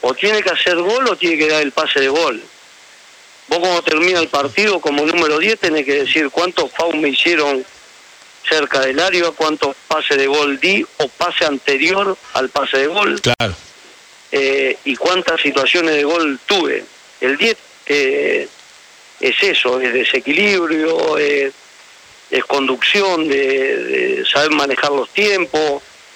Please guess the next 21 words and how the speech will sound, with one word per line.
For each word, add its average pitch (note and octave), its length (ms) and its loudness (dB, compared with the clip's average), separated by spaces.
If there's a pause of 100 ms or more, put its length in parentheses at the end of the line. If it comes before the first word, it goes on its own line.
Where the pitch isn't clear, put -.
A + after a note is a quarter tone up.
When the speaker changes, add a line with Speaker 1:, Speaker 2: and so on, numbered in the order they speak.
(400)
Speaker 1:
cuándo D#3 360 0
tenerla, D#3 500 2
cuando C#3 280 0
vas D3 160 0
ganando E3 680 0
y C3 360 -2 (520)
tenés C#3 220 0
que C#3 120 0
tener C#3+ 220 0
la C#3 120 0
pelota D3 440 0
para C3 160 0
que C3+ 100 -2
te E3+ 140 0
generen C#3 400 0
falta E3+ 480 0
y C#3 60 -4
que C#3+ 100 -4
el C3+ 60 0
equipo C#3 340 -2
descanse. D#3+ 720 -2